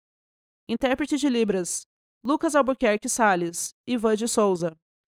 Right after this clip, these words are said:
Programação: Elisiane Marinho Branches Faria. Parcerias: cipead, Prograde, Progep. Contato cipead: cipead arroba U F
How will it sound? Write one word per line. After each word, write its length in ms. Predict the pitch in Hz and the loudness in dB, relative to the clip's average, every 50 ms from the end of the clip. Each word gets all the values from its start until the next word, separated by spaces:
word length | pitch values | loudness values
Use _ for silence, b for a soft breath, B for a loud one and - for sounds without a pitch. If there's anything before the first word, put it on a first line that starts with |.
| _ _ _ _ | _ _ _ _
Programação: 720 | - 262 254 247 254 247 269 - - 262 214 190 170 165 - _ _ _ _ _ | 0 0 2 4 2 2 2 0 0 0 0 0 -2 -4 -10 _ _ _ _ _
Elisiane 600 | 214 226 247 247 226 254 240 220 214 226 254 254 | 0 0 0 0 4 4 6 6 6 4 2 2
Marinho 500 | 254 254 240 220 196 196 202 208 214 202 | 2 2 2 2 0 -2 -2 -2 -2 -2
Branches 400 | - 196 196 190 190 - 220 - | -2 -2 -2 -2 -4 -8 -10 -6
Faria. 480 | - 233 220 214 196 180 160 156 160 170 _ _ _ _ _ _ _ _ _ _ _ | -4 -2 -2 0 0 -2 -4 -4 -8 -12 _ _ _ _ _ _ _ _ _ _ _
Parcerias: 600 | - 254 247 - 233 196 214 220 208 190 175 175 | -4 -4 0 0 0 2 2 2 2 0 0 -2
cipead, 600 | - - 214 - 240 214 202 202 208 214 208 240 | -4 -6 -2 0 2 4 6 4 4 4 2 -2
Prograde, 520 | - 247 233 220 214 196 190 190 190 185 202 | 0 0 0 2 4 2 2 2 0 -2 -4
Progep. 640 | - 226 220 214 208 202 185 170 - - 170 156 - _ _ _ _ _ _ _ - | -2 0 0 2 2 2 2 0 -2 -6 -8 -8 -8 _ _ _ _ _ _ _ -4
Contato 440 | - 269 - - 247 233 240 - | -2 -2 0 2 2 2 2 0
cipead: 680 | 247 - 262 - 277 254 226 196 175 175 156 165 160 - _ _ _ _ _ _ _ - | -4 -4 -2 0 2 4 4 4 4 2 -2 -8 -16 -18 _ _ _ _ _ _ _ -10
cipead 760 | - - 285 - 311 254 226 208 208 208 214 - 240 240 - | -8 -8 -4 0 2 4 4 6 4 4 2 0 -4 -6 -2
arroba 420 | - 214 214 214 208 202 175 202 | -2 0 2 2 2 2 2 2
U 100 | 196 190 | 2 2
F 120 | 202 226 | 2 0